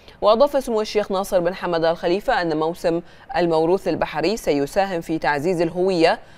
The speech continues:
والثقافة والتراث الوطني من خلال ما يحمله من أهداف واضحة، واضحة المعالم لدعم هذا الجانب الهام من تاريخ مملكة البحرين،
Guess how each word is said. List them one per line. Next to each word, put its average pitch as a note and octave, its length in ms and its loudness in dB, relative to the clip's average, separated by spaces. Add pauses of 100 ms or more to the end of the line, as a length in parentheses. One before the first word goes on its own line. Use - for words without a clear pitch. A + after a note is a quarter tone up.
(140)
والثقافة F3 760 0 (260)
والتراث E3 540 0
الوطني E3+ 520 0 (300)
من G3+ 140 2
خلال G3+ 540 2
ما D#3+ 180 0
يحمله F3+ 580 -2
من E3 220 -2
أهداف D#3 440 2
واضحة، F#3+ 800 2 (500)
واضحة F3+ 560 2
المعالم D3+ 720 0 (300)
لدعم D3+ 460 2
هذا D#3 420 0
الجانب F3 420 0
الهام E3 440 -2 (280)
من G#3+ 160 2
تاريخ C#4+ 380 2
مملكة G#3+ 600 -2
البحرين، F#3 640 -2